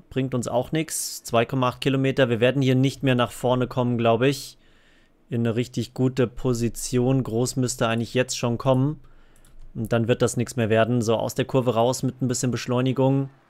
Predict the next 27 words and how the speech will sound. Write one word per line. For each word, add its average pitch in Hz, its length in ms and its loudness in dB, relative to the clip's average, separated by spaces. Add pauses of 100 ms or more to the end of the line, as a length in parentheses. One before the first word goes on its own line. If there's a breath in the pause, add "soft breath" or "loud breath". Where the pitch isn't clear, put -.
(180)
Komm 120 200 -2
schon, 127 220 0
Matteo 123 320 0
Groß, 127 380 -4
zieh 127 160 0
halt 127 160 0
mal 120 180 2
los. 127 320 0
Nope, 117 420 -2
wird 110 240 -2
nix. - 460 -4 (580 soft breath)
Und 110 200 -4
Tim 117 160 -2
von 117 100 0
Teutenberg 117 460 0
wird 131 160 4
dann 127 100 4
auch 120 140 0
nicht 135 120 -4
mehr 127 140 2
ganz 123 300 0
nach 123 120 0
vorne 127 300 0
kommen. 123 240 0
Keine 123 300 0
gute 131 180 0
Position. 139 640 0